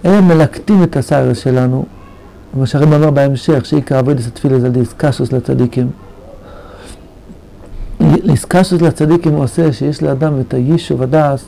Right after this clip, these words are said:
איך להתפלל, על מה להתפלל. ניתן דוגמה. אדם אין לו עבודה, זה בלגן. אין לו פרנסה, אשתו צועקת עליו, הוא במרירות גדולה, רוצה ללמוד והוא לא מצליח.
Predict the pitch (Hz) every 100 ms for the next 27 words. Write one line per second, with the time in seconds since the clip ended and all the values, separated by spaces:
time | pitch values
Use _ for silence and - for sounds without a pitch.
0 | - - - - - - - 160 - 147
1 | 123 - - - 98 - - 143 143 156
2 | 170 165 135 - 131 123 - - 160 151
3 | 185 156 151 139 143 - - - - -
4 | - - - - 185 180 196 175 165 -
5 | - 165 156 131 143 135 123 120 - -
6 | 165 175 175 170 165 156 175 - - -
7 | - - - - - - - - - -
8 | - - - 147 151 147 139 139 123 -
9 | 127 127 - - - - - - 127 -
10 | 143 - 139 123 135 127 127 123 120 -
11 | 156 151 147 139 151 143 143 127 131 127
12 | 120 120 151 156 143 139 143 127 120 123
13 | 127 123 - 135 127 120